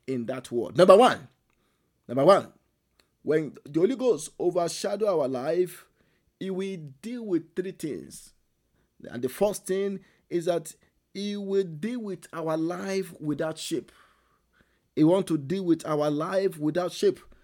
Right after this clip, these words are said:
According to that, for, I mean, Genesis chapter one verse two, the Bible says, "And the earth was without form." Look at that. The earth was without form. The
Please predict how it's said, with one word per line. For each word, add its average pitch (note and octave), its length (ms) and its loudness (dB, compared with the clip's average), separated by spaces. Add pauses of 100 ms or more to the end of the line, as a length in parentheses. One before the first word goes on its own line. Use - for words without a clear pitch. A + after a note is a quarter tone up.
(240)
According F3+ 360 0
to E3+ 100 0
that, F3 320 -2 (200)
for, D#3 460 -2
I C#3+ 40 -2
mean, C#3 320 -4
Genesis F3 400 -4
chapter D#3+ 220 -2
one E3+ 160 0
verse D3 180 0
two, E3+ 160 -2
the D3 80 -6
Bible E3 180 0
says, F3 180 0
"And E3 180 -2
the E3 200 -4
earth G3 260 -6
was E3 300 -4
without D#3+ 560 -4 (160)
form." B2+ 680 0
Look C#3 200 -8
at F#2+ 80 -10
that. - 260 -16 (540)
The C3 340 -2
earth E3+ 300 -8
was C#3+ 260 -2
without D#3+ 360 -4
form. - 400 -2
The F3+ 180 0